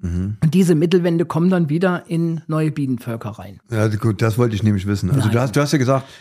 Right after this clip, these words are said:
Speaker 1: äh, oder hab ich das falsch verstanden, zwischen dreißig und siebzig Kilo pro Bienenvolk pro Jahr
Speaker 2: Ungefähr, ja.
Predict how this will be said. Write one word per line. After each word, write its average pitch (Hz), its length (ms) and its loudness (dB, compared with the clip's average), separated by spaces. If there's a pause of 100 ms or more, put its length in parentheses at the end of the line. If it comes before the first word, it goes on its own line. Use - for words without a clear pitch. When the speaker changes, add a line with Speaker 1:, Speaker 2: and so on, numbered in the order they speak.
(280)
Speaker 1:
äh, 135 580 -4
oder - 340 -6
hab 120 100 0
ich - 80 -10
das 110 120 -6
falsch 123 180 0
verstanden, 113 340 -4
zwischen 120 640 -6
dreißig 139 640 -2
und 120 120 -4
siebzig 135 500 -6
Kilo 139 380 0
pro 139 320 0
Bienenvolk 131 840 -2
pro 135 280 0
Jahr 113 520 -2
Speaker 2:
Ungefähr, 156 460 0
ja. 113 260 -6